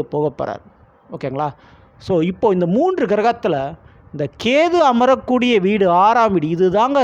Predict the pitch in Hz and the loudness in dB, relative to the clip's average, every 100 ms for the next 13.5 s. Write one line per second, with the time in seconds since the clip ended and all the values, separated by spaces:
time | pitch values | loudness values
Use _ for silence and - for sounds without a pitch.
0 | 196 185 220 240 240 233 233 262 226 196 | 2 0 2 2 2 2 4 2 2 0
1 | 185 180 165 170 180 170 156 147 - - | 0 -2 -2 -2 -2 -4 -4 -6 -8 -20
2 | - - _ - _ - _ 156 147 233 | -20 -20 _ -20 _ -20 _ -6 0 2
3 | 285 254 247 226 214 170 180 233 254 269 | 2 2 0 2 2 2 2 0 0 0
4 | 294 294 226 214 190 185 214 208 196 190 | 0 0 0 0 0 0 0 0 -2 -2
5 | 185 196 190 180 - 226 214 160 147 135 | -2 -2 -4 -6 -2 0 0 0 -4 -8
6 | 117 _ _ _ _ 151 196 240 285 226 | -16 _ _ _ _ -2 2 4 2 -4
7 | - 269 202 208 240 - 240 226 185 170 | -4 -2 0 0 -2 -2 0 2 0 0
8 | 170 175 - 165 233 - 180 147 - _ | -2 -2 -6 -6 -4 -4 -4 -4 -8 _
9 | _ _ _ 175 233 269 247 196 202 190 | _ _ _ -2 0 0 0 -2 -4 -10
10 | - 190 196 185 185 - 151 143 - - | -2 0 2 0 -2 -4 -6 -6 -20 -16
11 | - 165 214 262 254 214 190 180 175 190 | -4 -2 0 -2 -4 -2 -2 0 -2 -2
12 | - - 160 202 - 185 180 165 151 151 | -4 -8 -6 -6 -2 0 0 -2 -2 -2
13 | 139 135 127 156 | -2 -4 -4 -6